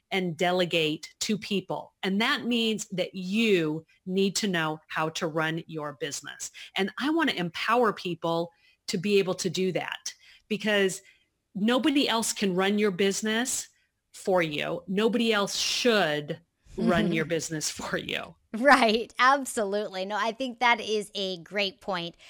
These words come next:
Speaker 2: Knowing your business and knowing how it runs, I love that as kind of a way to wrap up kind of what we've been talking about here. So I, you know me, I love having a curveball question at the end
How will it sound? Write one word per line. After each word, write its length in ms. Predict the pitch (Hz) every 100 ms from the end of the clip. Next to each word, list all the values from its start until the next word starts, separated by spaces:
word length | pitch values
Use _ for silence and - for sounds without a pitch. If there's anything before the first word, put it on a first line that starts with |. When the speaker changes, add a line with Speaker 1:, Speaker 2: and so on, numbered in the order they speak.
| - - -
Speaker 2:
Knowing 720 | 208 226 226 277 311 320 277 -
your 640 | 214 175 202 202 196 196 -
business 460 | 190 190 170 165 -
and 160 | 170 165
knowing 280 | 165 180
how 300 | 180 180 185
it 80 | 190 -
runs, 520 | 175 160 156 156 - - -
I 120 | 208
love 260 | 220 220 196
that 200 | 226 190 -
as 300 | 196 185 -
kind 180 | 214
of 120 | 190 170
a 140 | 180 170
way 320 | 180 180 180
to 340 | - 180 165 - 160
wrap 340 | 190 208 - -
up 340 | 180 165 _
kind 220 | - 175
of 120 | 170 156
what 180 | 190 175
we've 160 | 185
been 180 | 175 175
talking 460 | - - 175 - 180
about 260 | 170 165
here. 260 | 160 165 170 - - -
So 340 | - 262 247 -
I, 380 | 254 262 247 - _ _ _ 226
you 160 | 294
know 140 | 320 269
me, 340 | 214 202 208 -
I 300 | 220 220 208
love 240 | 202 202
having 320 | 202 190 196
a 100 | 190
curveball 640 | 170 - 190 175 180 170 -
question 460 | 185 170 - 170
at 80 | 170
the 180 | 175 165
end 360 | 170 180 180